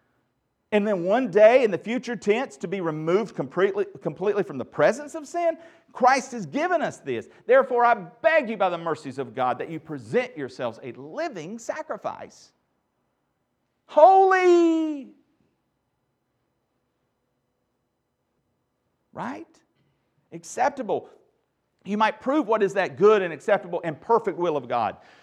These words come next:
Not being conformed to the world, that's the old man. Don't be conformed to the world, that's the old garment. But be renewed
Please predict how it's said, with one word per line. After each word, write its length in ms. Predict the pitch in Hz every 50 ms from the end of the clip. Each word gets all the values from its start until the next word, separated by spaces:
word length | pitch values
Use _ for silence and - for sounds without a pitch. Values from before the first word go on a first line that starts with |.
| _ _ _ _ _ _ _ _ _ -
Not 300 | 226 302 339 330 - 208
being 240 | 285 277 254 233 190
conformed 600 | - 214 202 165 - - 220 220 226 214 196 -
to 100 | - 185
the 80 | 170 160
world, 320 | 156 165 180 233 269 175
that's 220 | 214 262 269 262
the 160 | - 285 262 277
old 220 | 285 302 294 233
man. 260 | 226 208 180 156 151
Don't 180 | 185 339 349 349
be 80 | 349
conformed 540 | - - 247 214 - - - 214 214 208 190
to 100 | - 180 160
the 100 | 160 156
world, 340 | 151 165 196 247 285 208
that's 180 | 247 262 254 -
the 120 | - 254
old 320 | 220 226 240 277 285 214 -
garment. 380 | 220 175 156 135 120 117 110 - _ _ _ _ _ _
But 220 | 220 220 208 170
be 220 | 214 240 247 233 220
renewed 880 | 202 208 208 208 208 240 294 330 311 262 202 147 123 101 90 87 87